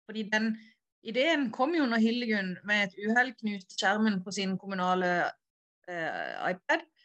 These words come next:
som vi den gang var helt avhengig av for å kunne stemme og tegne oss i bystyret.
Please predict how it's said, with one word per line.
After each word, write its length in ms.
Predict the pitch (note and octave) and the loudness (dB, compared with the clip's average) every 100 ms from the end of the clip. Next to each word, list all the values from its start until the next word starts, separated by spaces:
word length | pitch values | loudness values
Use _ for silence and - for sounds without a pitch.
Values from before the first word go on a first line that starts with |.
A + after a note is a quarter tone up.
| _ _ - | _ _ -10
som 160 | A#3 A#3 | -4 0
vi 80 | A#3 | 2
den 280 | A3 B3 B3+ | 2 2 2
gang 160 | A3+ | 0
var 100 | A3 | 0
helt 160 | A3 G#3 | 0 0
avhengig 380 | E3 F#3+ C4+ C4+ | 0 2 2 2
av 160 | C#3+ - | -2 -4
for 140 | G3 | -8
å 60 | A3+ | -2
kunne 180 | G#3 F#3 | -2 -2
stemme 640 | - - F3+ F#3+ G#3+ C#4 | -4 -2 0 4 4 2
og 80 | G3 F#3+ | 0 0
tegne 300 | E3 G3 G#3+ | 0 2 0
oss 100 | G#3+ | 0
i 80 | |
bystyret. 400 | F#3+ F3+ D3 - | -4 -6 -10 -14